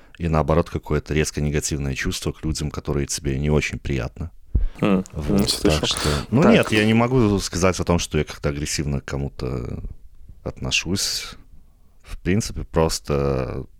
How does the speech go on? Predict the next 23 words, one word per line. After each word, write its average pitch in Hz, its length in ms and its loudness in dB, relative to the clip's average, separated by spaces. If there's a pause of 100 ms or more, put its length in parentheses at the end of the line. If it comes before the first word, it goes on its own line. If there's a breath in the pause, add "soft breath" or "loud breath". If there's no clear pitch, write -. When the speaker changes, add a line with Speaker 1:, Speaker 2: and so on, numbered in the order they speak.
(180)
Speaker 1:
немножко 82 500 0
скинул 82 400 0
то - 140 -10
стрессовое 73 500 -2
состояние, 76 720 0 (640 loud breath)
которое 76 600 2
преобладало 76 680 2
после 69 600 -2 (240)
событий 78 520 0
в 67 40 -12
Беларуси, 76 840 0
которые 73 380 -6
произошли 71 580 -2
в - 80 -8
конце - 300 -6
прошлого 69 400 -2
лета, 76 440 0
приход-, 69 380 -6 (100)
происходили 78 500 0
осенью 73 600 0
и, 64 340 -6
в - 100 -14
принципе, - 460 -2